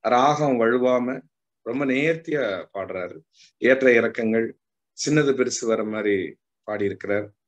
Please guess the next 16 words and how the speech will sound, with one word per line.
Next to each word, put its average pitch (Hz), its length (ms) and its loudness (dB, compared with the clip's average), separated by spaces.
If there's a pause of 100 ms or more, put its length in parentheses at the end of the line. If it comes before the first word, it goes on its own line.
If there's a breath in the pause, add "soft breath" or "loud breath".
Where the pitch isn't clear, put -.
(580)
Voice 135 500 2
modulation 127 680 0 (480)
அவ்வளோ 120 540 0
நல்லா 101 280 -6
இருக்கு. - 360 -12 (580)
அந்த 135 320 0
குழல், 170 600 2 (520)
அஹ், 104 120 0
நாட்டுப்புற 123 520 -2
பாணியில 101 800 -2 (100)
அதுக்குள்ளார 101 240 -8
ஒரு 98 400 0
flute 131 380 0
வருது. 80 400 -6 (840)
கலைஞர்கள் 170 500 4
எல்லாருமே 139 760 4